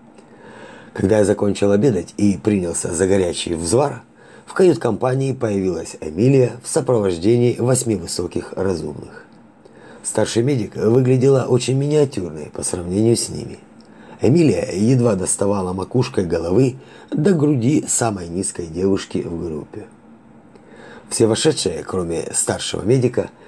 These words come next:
едва зайдя в кают-компанию, резко остановились, увидев сидящих напротив входа Тари и Тихона. «Не обращайте внимания на наших членов команды»,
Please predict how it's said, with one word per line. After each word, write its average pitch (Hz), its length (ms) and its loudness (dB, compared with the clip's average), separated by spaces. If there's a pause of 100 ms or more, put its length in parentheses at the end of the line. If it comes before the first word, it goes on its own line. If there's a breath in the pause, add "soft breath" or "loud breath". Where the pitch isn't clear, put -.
(140 loud breath)
едва 143 320 4
зайдя 98 300 0
в - 80 -20
кают-компанию, 113 840 -2 (160)
резко 113 400 2
остановились, 95 800 -2 (160)
увидев 101 340 0
сидящих - 540 -4
напротив 87 480 -8
входа 143 480 0 (160)
Тари 92 460 -2
и 98 80 -10
Тихона. - 520 -14 (1600 loud breath)
«Не 104 100 4
обращайте 165 520 4
внимания 139 560 0
на 98 160 0
наших 120 320 2
членов 110 400 0
команды», 78 480 -6